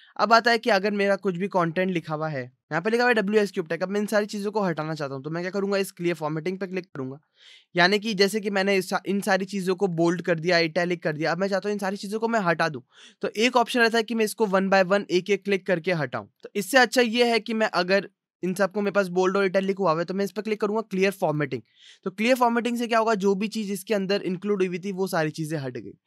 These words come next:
ये तो हो गया कि आप इसको मैनुअली सेटअप करवाओगे, यानी कि आप इसका कंटेंट आप खुद जनरेट करोगे and खुद इसके अंदर आप अपना कंटेंट लिखोगे। और एक ऑप्शन होता है कि आप अपना खुद इसका Shopify का टेम्पलेट आप यूज़ कर सकते हो। Just मेरे को यहाँ पर क्लिक करना है replace with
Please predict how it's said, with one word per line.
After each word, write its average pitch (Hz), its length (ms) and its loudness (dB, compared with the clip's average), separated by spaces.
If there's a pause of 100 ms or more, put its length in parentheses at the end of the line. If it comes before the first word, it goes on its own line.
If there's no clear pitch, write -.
(200)
ये 269 220 6
तो 294 160 6
हो 254 140 6
गया 247 140 4
कि 247 160 0
आप 202 340 2
इसको 208 240 -2
मैनुअली 202 460 4
सेटअप 180 360 2
करवाओगे, 139 360 -2
यानी 180 300 4
कि 214 160 -2
आप 190 320 0
इसका 196 200 -2
कंटेंट 175 420 0
आप 170 120 2
खुद 196 180 -4
जनरेट 185 360 2
करोगे 180 480 0
and 175 180 -2
खुद 214 220 -4
इसके 202 240 -4
अंदर 180 220 2
आप 165 160 0
अपना 185 140 -4
कंटेंट 160 380 2
लिखोगे। 123 300 -10 (320)
और 220 240 6
एक 254 180 4
ऑप्शन 247 300 4
होता 226 200 2
है 226 80 4
कि 226 160 -6
आप 185 300 2 (140)
अपना 190 340 0
खुद 190 360 -2
इसका 190 380 2 (400)
Shopify 190 440 0
का 214 80 0
टेम्पलेट 170 440 0
आप 160 140 0
यूज़ 143 180 -4
कर 156 80 -8
सकते 127 240 -14
हो। - 380 -16
Just 254 300 6
मेरे 190 160 4
को 208 120 -2
यहाँ 190 220 6
पर 202 60 4
क्लिक 196 220 -2
करना 196 180 2
है 196 60 2
replace 180 400 2
with 214 160 -4